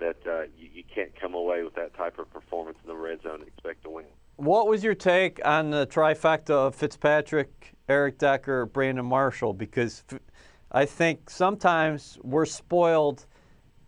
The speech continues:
Speaker 2: so much that we think that every game these guys are gonna combine for twelve catches and a hundred and eighty-five yards and three touchdowns. Against Cincinnati, they combined for five catches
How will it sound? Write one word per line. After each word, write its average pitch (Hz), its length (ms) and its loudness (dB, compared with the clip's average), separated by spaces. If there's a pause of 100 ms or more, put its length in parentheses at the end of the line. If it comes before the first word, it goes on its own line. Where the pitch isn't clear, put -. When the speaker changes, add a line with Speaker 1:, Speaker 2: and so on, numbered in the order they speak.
(140)
Speaker 2:
so 170 320 2
much 156 560 0 (200)
that 139 340 2
we 151 160 2
think 156 400 -2
that 143 380 4 (260)
every 147 460 2 (280)
game 165 440 2
these 143 200 -2
guys 139 320 4
are 127 40 -4
gonna 131 160 -2
combine 135 440 2
for 127 200 -6
twelve 135 500 2 (200)
catches 139 720 0
and 110 240 -6 (360)
a 123 80 0
hundred 143 400 2
and 127 140 -4
eighty-five 131 520 2
yards 131 420 2
and 110 120 -8
three 135 180 -4
touchdowns. 117 920 0 (500)
Against 147 320 0
Cincinnati, 156 720 2
they 131 240 -2
combined 135 480 2
for 131 140 -4
five 139 360 4
catches 131 720 0